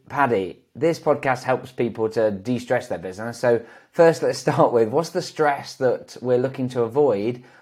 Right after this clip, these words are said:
when it comes to managing onboarding?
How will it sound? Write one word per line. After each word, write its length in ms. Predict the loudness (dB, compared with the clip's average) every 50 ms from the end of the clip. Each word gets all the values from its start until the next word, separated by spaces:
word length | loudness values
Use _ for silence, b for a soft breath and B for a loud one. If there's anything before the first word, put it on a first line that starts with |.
| B
when 240 | _ -2 0 0 0
it 220 | 0 -2 -4 -8 -8
comes 360 | -6 -4 -4 -4 -4 -6 -8
to 260 | -6 -4 -2 -2 -2
managing 480 | -2 -4 -6 -6 -8 -8 -6 -8 -8 -6
onboarding? 600 | -6 -6 -6 -4 -4 -4 -6 -8 -10 -14 -18 -20